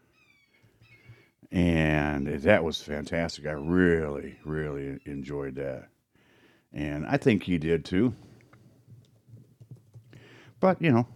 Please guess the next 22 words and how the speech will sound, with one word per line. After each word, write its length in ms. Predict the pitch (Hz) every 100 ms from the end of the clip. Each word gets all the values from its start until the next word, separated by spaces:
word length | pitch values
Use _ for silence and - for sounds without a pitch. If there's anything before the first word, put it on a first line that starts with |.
| - -
we, 360 | 107 107 98 - - - _ -
we, 340 | 104 95 85 -
we 140 | - 90
sunsetted 560 | - 123 120 127 107
that 240 | 127 139 -
and 240 | 95 90
off 220 | 87 87
it 100 | -
went. 220 | 80 69 - - _ _ _ _ _ _ _ _ _ _
So 680 | - - 92 87 87 85 82 - - _ - _ -
it's, 300 | 101 - 95
uh, 240 | 87 85 - _ _ -
wow. 240 | 82 87 76
Yeah, 200 | 90 85
I 60 | 85
just 180 | 92
looked 180 | 95 87
it 60 | 85
up, 180 | 76 - - - _
folks. 280 | 82 82 - - _ _ _ _ _ _ _ _
Four 320 | - 120 135 139
million, 880 | 107 95 98 101 92 80 80 78